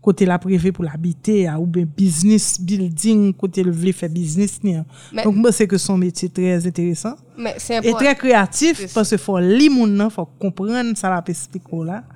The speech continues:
Speaker 1: Et ou deal avec toute qualité, personnalité, moun. C'est même bagay, non, agence publicité.
Speaker 2: Mhm.
Speaker 1: En fait, gon paquet de similarités que m'a découvert.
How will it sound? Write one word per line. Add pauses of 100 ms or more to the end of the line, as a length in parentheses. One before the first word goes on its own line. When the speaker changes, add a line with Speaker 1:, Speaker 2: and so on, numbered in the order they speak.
(500)
Speaker 1:
Et
ou
deal
avec
toute
qualité,
personnalité,
moun.
C'est
même
bagay,
non,
agence
publicité. (140)
Speaker 2:
Mhm.
Speaker 1:
En
fait,
gon
paquet
de
similarités
que
m'a
découvert.